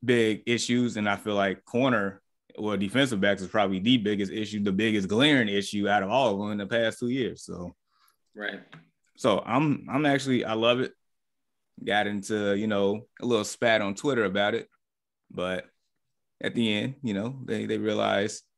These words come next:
Speaker 1: that, uh, Poles is cleaning up a mess that Pace has made, and, I don't know, give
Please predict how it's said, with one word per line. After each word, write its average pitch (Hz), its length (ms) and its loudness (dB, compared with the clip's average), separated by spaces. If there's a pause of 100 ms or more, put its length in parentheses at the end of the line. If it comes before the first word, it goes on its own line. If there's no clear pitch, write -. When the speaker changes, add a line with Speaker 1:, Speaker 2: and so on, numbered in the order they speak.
(420)
Speaker 1:
that, 98 520 2 (1700)
uh, 92 320 2
Poles 120 680 2
is 104 460 0
cleaning 120 300 0
up 101 160 -2
a 101 40 -2
mess 110 300 2
that 87 260 -6
Pace 139 280 0
has 95 160 -2
made, 95 420 0 (540)
and, 101 800 -2 (840)
I 95 60 -14
don't 104 100 -8
know, 120 100 -6
give 107 460 -4